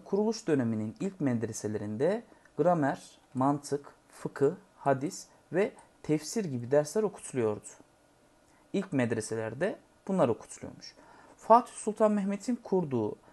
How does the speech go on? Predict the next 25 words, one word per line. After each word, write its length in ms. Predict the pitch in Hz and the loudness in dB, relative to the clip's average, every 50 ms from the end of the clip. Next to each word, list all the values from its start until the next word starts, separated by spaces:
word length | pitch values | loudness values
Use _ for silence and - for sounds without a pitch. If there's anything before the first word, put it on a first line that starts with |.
| - - _ _ | -20 -20 _ _
Sahn-ı 580 | - - - - - 220 254 254 240 233 247 233 | -12 -10 -4 6 6 6 6 6 2 -2 -2 -2
Seman 420 | - - 170 156 165 185 202 202 | 0 0 0 2 2 2 2 2
medreselerinde 1080 | 170 127 117 113 110 113 113 110 - - - 107 107 104 107 104 113 151 190 240 285 277 - - - - _ _ - - | 2 2 0 0 0 -2 -2 -4 -4 -4 -4 -2 -2 -4 -4 -2 0 2 2 2 2 -2 -6 -16 -20 -20 _ _ -16 -6
kozmografya 960 | - - 135 135 131 135 139 143 143 139 139 135 147 147 147 - - 107 101 - - _ _ _ - | 4 6 6 6 6 4 2 2 2 2 4 4 4 4 4 0 -6 -6 -6 -6 -12 _ _ _ 0
yani 520 | 139 151 156 143 127 123 151 190 226 254 - - - - - _ - | 4 6 6 6 6 4 0 -2 -4 -6 -10 -16 -20 -20 -18 _ -2
astronominin 800 | 135 139 139 - - - 151 143 139 139 143 165 175 175 143 135 | -2 -2 -2 -2 -6 -2 -2 0 0 0 0 -2 -2 -4 0 0
bir 180 | 135 127 127 | 0 0 4
dalıymış 380 | 135 131 139 147 135 113 - - | 4 4 4 4 2 0 -2 -6
arkadaşlar. 480 | - - - - - 123 - - - - - | -8 -8 -6 -6 -6 -6 -4 -6 -6 -4 2
Kozmog-, 580 | - 156 147 143 151 156 156 151 - - 147 - - _ - | 4 4 4 4 0 -2 -2 -4 -4 -6 -8 -10 -10 _ -2
kozmografya 840 | - 139 139 139 147 156 165 156 165 170 180 175 175 - 135 180 - | 4 4 4 4 4 0 -2 0 4 4 4 4 4 2 0 2 2
özellikle, 600 | 139 131 135 139 151 156 156 - 147 175 202 - - - - - - - - _ - | -2 0 2 2 2 2 -2 0 0 0 0 0 -6 -20 -20 -20 -20 -20 -16 _ 0
e, 540 | 123 123 117 117 113 113 113 113 110 110 113 | 2 2 4 4 4 4 4 2 0 -2 -2
bir 160 | 123 147 160 | 0 0 0
gök 340 | 143 123 139 160 165 165 - | 0 4 4 4 4 4 0
bilimidir 360 | 127 117 113 107 107 104 104 | -2 0 0 0 0 -2 -2
arkadaşlar. 560 | 107 107 110 - - 113 113 - - - 98 - - - | -4 -4 -6 -8 -10 -10 -10 -6 -4 -4 -4 -4 -4 -6
Astronomi 520 | 123 123 - - 123 117 123 123 123 143 | -6 -6 -6 -6 -4 -2 0 0 0 -2
diyor 120 | 208 277 285 | -2 -2 -4
ya 180 | 151 110 120 | -4 -4 -6
hani 160 | 123 - 104 - - - - - - - | -8 -10 -12 -12 -18 -20 -20 -10 -2 -2
bir 80 | 185 | 0
gök 340 | 160 135 156 180 190 185 - | 2 6 6 6 6 4 -2
bilimidir 480 | 123 113 110 117 127 - 233 247 - - - - - _ - | -4 -4 -4 -6 -8 -8 -10 -10 -10 -14 -20 -20 -20 _ -6
ve 300 | 135 160 208 240 277 | 4 4 6 6 4